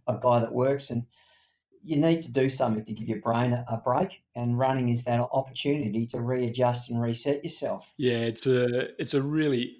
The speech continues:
Speaker 2: easy thing to do, isn't it? Because when you're running and when you're pushing your body, there's not a lot of space for, uh, for too much else to float around in your head.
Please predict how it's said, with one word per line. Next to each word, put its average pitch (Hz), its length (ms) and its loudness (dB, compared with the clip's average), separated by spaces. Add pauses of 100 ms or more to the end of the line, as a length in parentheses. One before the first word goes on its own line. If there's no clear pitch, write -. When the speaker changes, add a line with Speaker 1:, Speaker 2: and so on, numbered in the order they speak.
Speaker 2:
easy 135 460 0
thing 117 220 -6
to 113 80 -6
do, 120 240 0
isn't 123 180 -4
it? 113 120 -8
Because 113 320 -8
when 147 180 4
you're 127 160 6
running 123 640 2 (120)
and 117 640 2
when 131 120 0
you're 120 120 0
pushing 135 340 -2
your 110 160 -2
body, 120 480 -2 (160)
there's 117 160 0
not 139 320 0
a 127 40 -2
lot 120 160 0
of 113 100 2
space 117 340 2
for, 113 500 0
uh, 113 220 0
for - 80 -8
too 135 180 -2
much 113 220 -4
else 123 200 0
to 117 100 -10
float 110 260 -2
around 110 240 -2
in 104 80 -8
your 104 140 -8
head. 110 140 -4